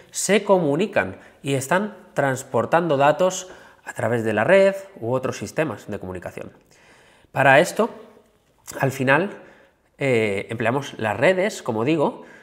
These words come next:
como podría ser el Wi-Fi o Wi-Fi, el A D S L, la fibra óptica o el Bluetooth.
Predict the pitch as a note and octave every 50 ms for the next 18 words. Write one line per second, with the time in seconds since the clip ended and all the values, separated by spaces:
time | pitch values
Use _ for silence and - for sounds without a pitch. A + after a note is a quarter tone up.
0 | - _ _ - - A2 A2 - A2 G#2 A2+ A2+ A2 G#2 - A#2+ A2 A2 G#2+ G#2+
1 | G2+ G2 F#2+ F#2+ - - - - - _ _ - A2 G#2 G2 A2 B2+ D3 D3+ -
2 | F#3 F3 F#3+ F#3 F#3+ - F#2+ F#2 F#2+ F#2 G2+ C3+ C#3 - A#2 F#2+ F#2+ - - -
3 | _ _ _ _ _ _ _ _ _ - A#2+ A#2 A#2 B2+ C3+ C3 C3 A#2 A2+ -
4 | A#2+ B2+ D3+ E3+ D#3+ F3 - - - - - _ _ _ _ _ _ _ _ _
5 | _ - - A2+ A2 G2+ - - D3+ C#3 A#2 A2 C3 D#3 D#3 - - - - E3+
6 | G3 F#3+ - - - - G#2 G2+ G2 G#2 G2 G#2 - A#3 A3+ - - -